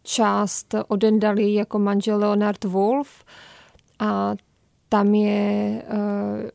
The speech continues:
určitá jako spekulace, že vlastně on odendal ty věci, které se týkaly nějakého jejího jako osobního soukromního života a ty deníky, které vyšly, tak, eh,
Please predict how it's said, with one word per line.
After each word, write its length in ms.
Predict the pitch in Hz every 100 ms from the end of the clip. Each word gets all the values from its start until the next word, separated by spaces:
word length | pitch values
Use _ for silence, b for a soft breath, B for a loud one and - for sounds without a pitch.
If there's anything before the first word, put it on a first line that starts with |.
| _
určitá 300 | 214 - 220
jako 180 | 202 214
spekulace, 720 | - 214 - 226 214 - 220
že 340 | 185 208 202
vlastně 360 | 208 202 - 214
on 180 | 208 208
odendal 580 | 214 220 220 208 208 214
ty 440 | - 196 190 190 220 196
věci, 280 | 202 -
které 160 | 202 202
se 140 | 196
týkaly 300 | 196 196 208
nějakého 360 | 196 196 - 202
jejího 260 | 196 202 208
jako 180 | 190
osobního 420 | - - 214 220 208
soukromního 580 | - 202 262 240 240
života 480 | 233 233 214 - 202 - B B B B B
a 380 | - 208 202 196 196
ty 260 | 208 202
deníky, 380 | 196 208 208 220
které 340 | 202 214 196 190 196
vyšly, 340 | 220 - 233
tak, 200 | 226 196
eh, 40 | -